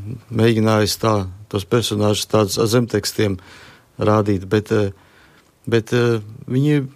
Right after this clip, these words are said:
manā uztverē brīžiem bijuši tuvu tādai politiskai aģitācijai, jeb, kā es smējos, tādam labi noformētam boļševiku vilcienam. Un, un tāpēc, e, man likās, ka, lai mazliet ievā-, ieviestu dažādību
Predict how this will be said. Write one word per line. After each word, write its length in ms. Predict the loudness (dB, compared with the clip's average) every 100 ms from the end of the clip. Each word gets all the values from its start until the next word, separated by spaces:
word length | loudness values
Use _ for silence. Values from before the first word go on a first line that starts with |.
| -16 -14 -14 -18 _ _ _ -6
manā 260 | 0 2 2
uztverē 360 | 0 2 2 2
brīžiem 400 | -2 0 0 0
bijuši 320 | 0 -2 -2
tuvu 400 | 0 2 2 -2 -10 _ -20 _ _ -2
tādai 240 | 2 0
politiskai 640 | 2 2 2 -4 -4 0 2
aģitācijai, 800 | 0 0 0 0 0 0 2
jeb, 140 | 0 -2
kā 100 | -2
es 140 | -2 -2
smējos, 320 | 0 0 0
tādam 240 | -2 -2 0
labi 260 | 2 2 2
noformētam 680 | 0 0 0 -2 -2 -2 2
boļševiku 540 | 0 0 -2 0 0
vilcienam. 500 | 0 0 0 0 -4 -8 -20 -20 -20 -20 -20 _ _ _ _ -14 -8 -8 -10 -16 -18 -20 -10 0
Un, 160 | 2 2 -2
un 80 | -2
tāpēc, 420 | 0 2 2 0 0
e, 120 | 0 0 0
man 160 | 0
likās, 360 | 0 0 0 0
ka, 100 | -2 -2
lai 420 | 0 2 0 -4 -8 -2
mazliet 380 | 0 2 0 0
ievā-, 360 | 2 2 0 0
ieviestu 480 | 0 2 0 -2
dažādību 680 | 0 4 2 2 0 -2 -4